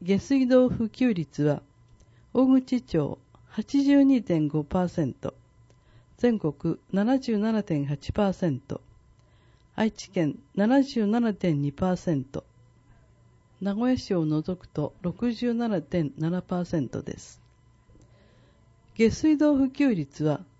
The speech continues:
その地区に住んでいる人のうち、どれくらいの人が下水道を利用できる環境になったかを示す指標です。下水道への接続を。下水道を利用できる区域内で、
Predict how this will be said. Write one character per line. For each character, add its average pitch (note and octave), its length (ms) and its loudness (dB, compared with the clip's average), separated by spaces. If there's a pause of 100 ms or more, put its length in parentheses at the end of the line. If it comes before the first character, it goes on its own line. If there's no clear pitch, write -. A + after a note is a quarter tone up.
(220)
そ A#3 140 -2
の B3+ 140 4
地 B3+ 180 -10
区 C4 140 2
に G#3 120 0
住 B3 220 -2
ん A#3+ 60 0
で A#3+ 160 2
い A3+ 40 0
る G3 120 -2
人 F#3+ 240 -4
の F3+ 140 0
う E3 80 -2
ち、 - 280 -6 (560)
ど C4 140 4
れ D4+ 80 4
く C#4+ 100 -4
ら B3 140 2
い G3 80 0
の F3 100 0
人 F#3 220 -4
が E3 260 0
下 F#3 200 -2
水 B3+ 280 0
道 A#3+ 260 4
を A#3 100 6
利 A3+ 140 -2
用 A3+ 200 4
で E3 160 -2
き - 180 -6
る E3 160 -4
環 G#3+ 280 -6
境 A3 180 0
に G#3 140 -2
な G#3+ 100 -2
っ - 20 -14
た F3+ 240 -8
か F3+ 160 -2
を C3+ 140 -2
示 F#3 360 -6
す - 280 -8
指 - 260 -10
標 G3 240 0
で E3+ 160 -2
す。 - 260 -20 (1800)
下 G#3 120 -2
水 C#4+ 340 -2
道 C4+ 200 2
へ C4 80 2
の F3+ 140 -2
接 - 300 -12
続 D#3+ 340 -6
を。 D3 120 -8 (1000)
下 G#3 160 -2
水 D4 260 0
道 C#4 260 0
を C4+ 60 0
利 C4+ 160 -2
用 B3 160 0
で F3 160 -2
き G#3+ 160 -6
る F#3 120 -2
区 G3+ 180 -6
域 G3 220 -10
内 D3+ 240 -6
で、 - 160 -12